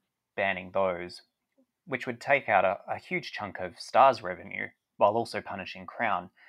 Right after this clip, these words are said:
So it's a little bit of that case where if you've got one naughty child, end up, both children end up missing out because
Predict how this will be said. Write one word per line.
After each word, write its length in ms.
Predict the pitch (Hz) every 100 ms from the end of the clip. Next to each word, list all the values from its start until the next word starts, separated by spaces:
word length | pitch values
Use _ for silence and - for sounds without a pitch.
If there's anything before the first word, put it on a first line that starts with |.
| - _
So 580 | - 123 113 110 107 107 - _ _ _ _ _ _ _ _ _
it's 180 | 143 -
a 40 | 160
little 180 | 180 180
bit 140 | 120
of 160 | 104 - _ _ _ _
that 220 | 104 -
case 360 | - 104 98 -
where 380 | 101 95 92 95
if 100 | 92
you've 100 | 98
got 180 | - 101
one 260 | 95 95 92
naughty 240 | 95 92
child, 480 | - 101 92 92 92
end 180 | 98 95
up, 180 | - _ -
both 180 | 120 -
children 360 | 107 98 98
end 120 | 98
up 100 | 104
missing 320 | 104 107 107 101
out 220 | 104 -
because 600 | 107 101 98 90 -